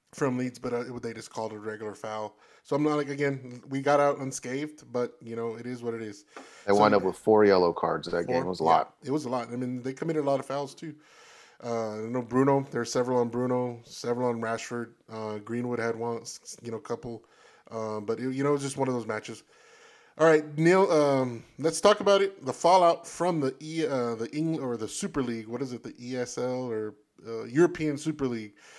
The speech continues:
Speaker 1: I mean, it's been, we, they had a, they, uh, they had a, a, um, a rally in, uh, this past Saturday at Old Trafford. Uh, the, the numbers vary.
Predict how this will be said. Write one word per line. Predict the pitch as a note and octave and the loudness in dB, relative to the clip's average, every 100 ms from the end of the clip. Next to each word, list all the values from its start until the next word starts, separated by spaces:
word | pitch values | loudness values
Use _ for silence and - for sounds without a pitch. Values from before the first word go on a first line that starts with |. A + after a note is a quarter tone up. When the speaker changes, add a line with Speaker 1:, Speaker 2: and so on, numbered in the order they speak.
| - - - - | -20 -20 -20 -6
Speaker 1:
I | D3 | 0
mean, | D#3+ | 0
it's | D#3 - | 0 2
been, | G3 G#3+ F3 - - | 4 4 2 -10 -6
we, | C#3 D#3 | -4 -2
they | D#3+ F3 | 0 2
had | G#3 | 2
a, | |
they, | F#3 F3 F3 D#3+ | 2 0 0 -2
uh, | C#3 C3 B2 B2+ | -6 -6 -8 -4
they | C#3 | 0
had | D#3 F#3 | 2 4
a, | D3+ C3 - | 4 2 -4
a, | C3 | -8
um, | A2+ B2 A#2+ A2+ A2 | -8 -12 -10 -10 -10
a | B2 | -2
rally | C3+ C#3+ A#2 G#2+ G#2+ _ | 2 4 2 -4 -14 _
in, | A#2 B2 A#2+ A#2+ | -8 -6 -6 -10
uh, | A#2 B2 | -14 -6
this | C#3 C#3 | -6 -2
past | C#3 C3+ - _ | -2 -2 -6 _
Saturday | - - - - - - - C3+ B2 A2 A2+ - | -20 -20 -20 -20 -20 -12 -4 -2 -2 -4 -8 -8
at | B2+ C#3 | -4 -2
Old | C#3 C#3 | -2 -2
Trafford. | C3 B2 B2 A2+ _ - - - - - | -2 -2 -4 -12 _ -20 -20 -20 -16 -2
Uh, | C3 C3 | 0 0
the, | B2+ A#2+ | -2 -4
the | B2 C#3 | 0 6
numbers | D3+ E3 D#3 B2+ | 6 6 2 4
vary. | B2+ C#3 E3+ | 2 4 2